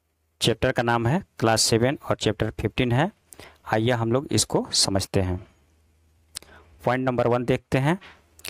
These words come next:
Light is a form of energy which enable us to see object from which it comes from,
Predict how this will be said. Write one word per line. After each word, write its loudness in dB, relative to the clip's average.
Light 4
is 2
a 0
form 2
of 2
energy 0
which 2
enable 0
us 0
to 2
see 2
object 0
from -2
which 0
it 0
comes -2
from, -4